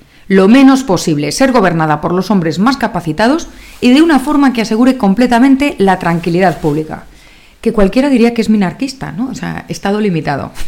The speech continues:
<laughs> Ahora bien, el único medio de satisfacer basto-, ba-, bajo estos distintos aspectos los deseos de la mayoría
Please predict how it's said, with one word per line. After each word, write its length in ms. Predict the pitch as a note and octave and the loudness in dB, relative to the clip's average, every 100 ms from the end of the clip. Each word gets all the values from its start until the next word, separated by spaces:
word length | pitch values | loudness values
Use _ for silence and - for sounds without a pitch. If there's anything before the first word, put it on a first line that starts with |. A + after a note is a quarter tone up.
| - | -6
<laughs> 880 | - - _ - - - - - | -10 -12 _ -20 -20 -20 -20 -4
Ahora 180 | A3+ A#3+ | 2 4
bien, 200 | A3 G3+ A3 | 4 2 2
el 100 | A#3 | 4
único 300 | B3+ C#4 B3+ | 4 6 6
medio 320 | C#4 A#3 F#3 | 6 4 2
de 100 | F3+ | 0
satisfacer 640 | F3 F3 E3 E3+ G3+ A#3 | -2 -4 -4 -4 0 0
basto-, 360 | F3 E3+ G#3+ G#3 F#3 | 0 -2 -2 -2 0
ba-, 260 | F3+ - E3+ | 0 0 0
bajo 280 | F#3+ G3 | 0 2
estos 240 | A3 - G#3+ | 0 0 0
distintos 460 | G3 - G3+ G#3+ | 0 0 -2 -2
aspectos 640 | F#3 - A3 A3 D3 C3+ - | -6 -6 -10 -6 -8 -8 -8
los 200 | E3+ D#3+ | -6 -4
deseos 380 | E3 E3 G#3+ E3+ | -4 -2 0 0
de 60 | |
la 100 | D#3+ | -2
mayoría 600 | D#3 D#3 F#3 B3 A3+ B3+ | -2 -2 0 2 2 -2